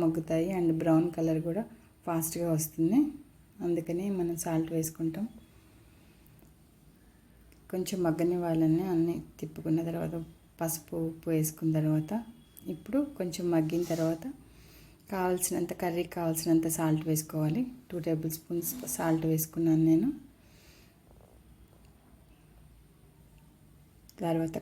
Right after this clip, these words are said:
కారం కూడా తీసుకొని వేసుకోవాలండి. నేను ఒక టూ టేబుల్ స్పూన్స్ కారం వేసుకున్నాను. స్పైసీ ఎక్కువ తినే వాళ్ళు మీ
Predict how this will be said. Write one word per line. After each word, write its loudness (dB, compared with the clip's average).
కారం -2
కూడా -2
తీసుకొని 0
వేసుకోవాలండి. 0
నేను 2
ఒక -6
టూ -2
టేబుల్ 0
స్పూన్స్ -6
కారం 2
వేసుకున్నాను. 0
స్పైసీ -2
ఎక్కువ -6
తినే 8
వాళ్ళు 0
మీ 6